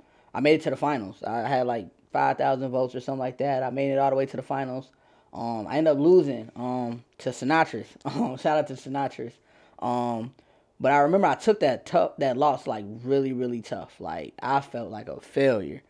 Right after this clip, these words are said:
You know what I'm saying? But, uh, shout out to my support system. They just encouraged me so much. And it was from that point on, I was like, "You know what?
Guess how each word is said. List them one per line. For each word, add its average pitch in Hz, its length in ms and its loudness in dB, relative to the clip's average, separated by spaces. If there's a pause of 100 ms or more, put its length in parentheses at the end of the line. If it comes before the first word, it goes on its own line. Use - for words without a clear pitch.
(360)
You 113 60 -6
know 120 80 -4
what 117 80 -6
I'm 120 60 -8
saying? 117 460 -8
But, 104 360 -8
uh, 101 320 -6
shout 131 220 -4
out 127 100 -6
to 139 80 -6
my 127 140 -6
support 135 400 -6
system. 117 300 -12
They 131 120 0
just 139 220 -8
encouraged 127 460 -4
me 104 100 -8
so 120 200 -6
much. 123 280 -6
And 123 80 -6
it 131 40 -6
was 131 140 -8
from 123 160 -10
that 131 220 -4
point 120 260 -8
on, 135 140 -2
I 123 100 -4
was 117 140 -10
like, 110 180 -10
"You 110 80 -10
know 123 120 -6
what? 139 340 2